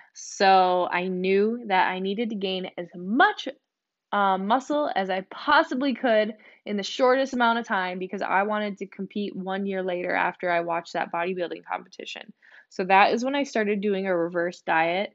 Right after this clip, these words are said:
And back then, not that many people knew what that was, so I think that's kinda cool that I was doing that way back then.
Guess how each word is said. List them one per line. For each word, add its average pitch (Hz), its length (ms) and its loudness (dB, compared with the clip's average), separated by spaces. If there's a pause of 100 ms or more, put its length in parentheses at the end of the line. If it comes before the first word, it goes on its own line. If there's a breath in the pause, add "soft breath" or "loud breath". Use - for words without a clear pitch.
(400 soft breath)
And 175 160 -6
back 180 280 4
then, 214 460 2 (880)
not 196 260 0
that 294 160 4
many 359 220 0
people 349 320 2
knew 330 160 -2
what 330 160 -2
that 330 180 4
was, 240 480 2
so 190 480 0 (760)
I 180 100 -14
think 196 240 -12
that's 202 200 -8
kinda 208 260 -8
cool 220 340 -8
that - 260 -4
I 180 160 -6
was 202 380 -12 (680)
doing 220 300 -6
that 180 240 -6
way 185 240 -6
back 202 280 -6
then. 208 320 -4